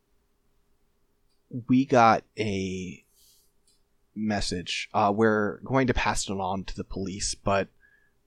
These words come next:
frankly, the police around here, I don't know how much we can trust them. Um, so I wanted to come to you. Uh, we have had a,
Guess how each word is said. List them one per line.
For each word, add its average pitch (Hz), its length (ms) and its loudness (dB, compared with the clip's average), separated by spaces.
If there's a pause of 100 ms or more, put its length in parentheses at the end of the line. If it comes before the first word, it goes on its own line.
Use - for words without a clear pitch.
(480)
frankly, 110 500 -2
the 98 100 -4
police 104 360 -2
around 95 300 -4
here, 107 440 -2 (1300)
I 104 120 -2
don't 92 240 -6 (260)
know 95 360 -8
how 98 180 -8
much - 300 -8
we 131 80 -12
can - 160 -12
trust - 340 -8 (1120)
them. 113 100 0
Um, 92 300 -6
so - 180 -6
I 98 60 -6
wanted 95 300 -8
to - 60 -10
come 98 260 -14
to 92 80 -8
you. 123 240 -4 (1800)
Uh, 85 640 0 (120)
we 101 180 -4
have 92 240 -4
had 92 480 -2
a, 87 600 -10